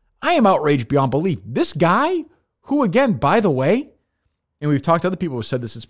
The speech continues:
unusual for an animal control officer to be,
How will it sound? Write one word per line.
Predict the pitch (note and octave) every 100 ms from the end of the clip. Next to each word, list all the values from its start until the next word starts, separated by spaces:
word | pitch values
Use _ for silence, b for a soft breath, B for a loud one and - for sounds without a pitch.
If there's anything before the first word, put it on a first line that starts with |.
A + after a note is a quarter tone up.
| -
unusual | E3+ D#3+ G3+ B3 F3+ A#2+ E2 G#2+ - _ _ _ _ _ _ _ _ _ -
for | A#2+
an |
animal | C3 C3 A#2
control | G#2+ C3 A#2+
officer | G2+ G2 G2+ G2+ F#2 F#2+ - _ -
to | B2
be, | B2+ A2+ G#2 G2+